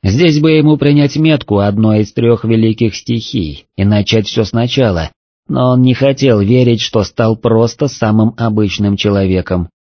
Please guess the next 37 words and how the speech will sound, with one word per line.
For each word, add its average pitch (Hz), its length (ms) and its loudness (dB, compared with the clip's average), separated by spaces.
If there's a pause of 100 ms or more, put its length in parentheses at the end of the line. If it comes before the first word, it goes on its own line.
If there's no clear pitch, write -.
(300)
и 131 140 2
решил 127 400 2
рискнуть. 95 640 -4 (840)
«В 123 160 -4
общем, 117 640 0
я 107 320 -2
попытался 113 600 0
напрямую 110 560 2
выйти 107 320 0
на 104 160 2
твоего 107 420 2
бога». 113 400 0 (640)
Тут 92 220 -2
я 95 180 0
чуть 104 240 -2
не 107 100 2
подавился 110 560 0
смешком, 104 600 0 (240)
но 113 120 2
смог 110 300 0
себя 107 300 0
удержать. 98 560 -2 (580)
«Не 147 220 0
знаю, 107 400 2
как 113 220 -2
ты 120 180 0
смог 120 420 0
этого 113 300 2
добиться, 120 520 0 (300)
но 123 120 -4
никто 135 360 0
из 147 160 2
них 151 220 0
не 151 80 2
хотел 139 360 2
меня 139 260 2
признавать, 135 600 0